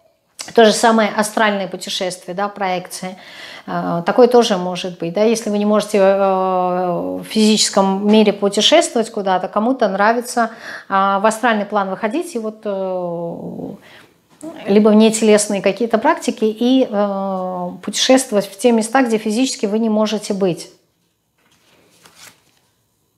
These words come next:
Вы умеете рождать прекрасные, идеальные мысли, идеи для реализации.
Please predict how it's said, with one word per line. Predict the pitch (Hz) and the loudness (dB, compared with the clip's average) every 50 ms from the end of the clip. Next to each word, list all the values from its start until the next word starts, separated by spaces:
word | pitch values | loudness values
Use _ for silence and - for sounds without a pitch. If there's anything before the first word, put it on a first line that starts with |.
| _ _ _ _ _ _ _ _ _ _ _ _ _ _ _ _ _ _ 403 _ _ _ _ _ _ _ _ _ _ _ _ - - - - - | _ _ _ _ _ _ _ _ _ _ _ _ _ _ _ _ _ _ _ _ _ _ _ _ _ _ _ _ _ _ _ -20 -20 -18 -8 0
Вы | 196 220 302 370 403 392 - - - - | 4 6 8 8 8 6 4 -2 -4 0
умеете | 262 220 240 269 339 381 370 - - 254 226 208 196 - - | 2 4 6 6 4 4 2 0 2 4 4 4 2 0 0
рождать | 208 208 214 220 269 302 330 349 330 339 - | 0 0 2 2 4 4 4 4 2 -2 -6
прекрасные, | 233 220 - 247 269 294 311 302 - 240 220 208 202 196 196 190 202 202 | -8 -4 0 2 4 4 2 2 -2 -4 -4 -4 -4 -4 -6 -8 -8 -6
идеальные | 180 202 220 220 254 294 302 269 233 202 190 185 | -4 -2 -2 -2 -2 -2 -2 -2 -2 -2 -4 -4
мысли, | 196 226 277 311 311 - - 208 185 175 175 190 202 | 0 2 2 2 2 0 -2 -2 -2 -2 -4 -4 -4
идеи | 190 196 233 277 302 277 220 180 165 | -2 0 2 2 4 4 2 2 0
для | - 175 202 240 262 262 | -2 0 2 4 4 4
реализации. | 240 247 220 214 214 202 202 220 202 180 170 - - - 165 160 | 6 6 6 6 4 2 2 2 2 2 0 -4 -8 -12 -12 -14